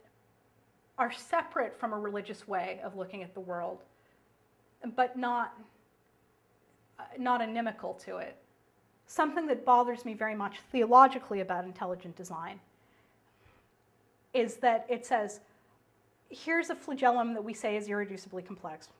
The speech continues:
Hmm. And there's, and that's where the miracle is." Or, "Humans were specially created. There's no such thing as common descent. There's where the miracle is." And so there, you know, there are, like,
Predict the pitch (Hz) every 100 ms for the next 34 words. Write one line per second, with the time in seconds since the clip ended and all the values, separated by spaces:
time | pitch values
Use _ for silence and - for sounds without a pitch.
0 | - 190 _ - - _ _ _ - 262
1 | 240 254 269 269 - - - 254 262 277
2 | 269 254 214 202 185 180 175 - - -
3 | - 233 220 214 - - - _ _ _
4 | _ - - 240 - - _ - - 330
5 | 311 285 269 - 262 - 247 240 247 226
6 | 214 208 208 208 240 226 226 - 220 214
7 | 175 - _ _ - - 220 214 202 220
8 | 196 - - - 254 262 269 - 233 208
9 | 196 190 196 190 - 226 - _ _ _
10 | _ _ _ _ 539 - 262 - - -
11 | _ _ _ 294 269 269 311 294 277 269
12 | 262 262 262 - _ _ _ _ 269 247
13 | 214 220 220 208 208 214 196